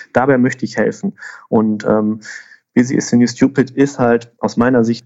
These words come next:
ja so eine Landkarte, ein Werkzeugkoffer. Ich kann mir was rausnehmen, kann was ausprobieren. Wenn es nicht klappt, nehme ich das nächste, probiere weiter,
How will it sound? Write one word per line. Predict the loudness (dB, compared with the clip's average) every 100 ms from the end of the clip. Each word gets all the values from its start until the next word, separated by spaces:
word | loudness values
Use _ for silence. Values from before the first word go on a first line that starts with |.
| -2
ja | 2
so | 4
eine | 4
Landkarte, | 2 0 -2 -4 -4 -8 -2
ein | 0
Werkzeugkoffer. | 0 0 -2 0 -2 0 -4 -6 _
Ich | -6
kann | 0
mir | 2
was | 2 0
rausnehmen, | 0 0 0 2 2 0 -2
kann | 0
was | 0
ausprobieren. | -2 -2 0 2 2 0 -4 -20 -12 -4
Wenn | -4
es | -4
nicht | -4
klappt, | -4 -2
nehme | 0 0
ich |
das | 0 0
nächste, | 2 0 0 -2 -2 -6
probiere | -10 -2 0 2
weiter, | 0 -2 -2 -4